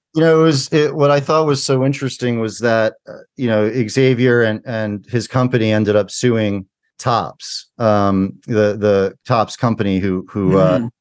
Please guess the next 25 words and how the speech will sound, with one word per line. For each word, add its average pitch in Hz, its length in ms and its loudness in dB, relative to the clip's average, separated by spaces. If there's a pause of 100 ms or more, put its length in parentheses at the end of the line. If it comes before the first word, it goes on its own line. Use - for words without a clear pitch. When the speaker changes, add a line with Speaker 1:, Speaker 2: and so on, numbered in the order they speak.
(240)
Speaker 1:
who 110 80 0
made 113 260 2
the, 101 300 0
the, 95 420 -2
the 101 100 -8
trading 113 380 -2
cards, 92 340 -2
Garbage 107 460 -2
Pail 92 220 0
Kids. 87 480 -6 (520)
And, 101 520 0 (120)
uh, 95 460 0 (140)
they, 107 320 0
they 113 260 0
ended 113 240 2
up, 110 260 2 (140)
um, 95 640 -4 (460)
you 117 100 -4
know, 98 140 0
coming 113 340 -2
to, 104 460 -4
coming 113 260 -2
to 110 160 -4
an 101 60 0
agreement. 101 580 0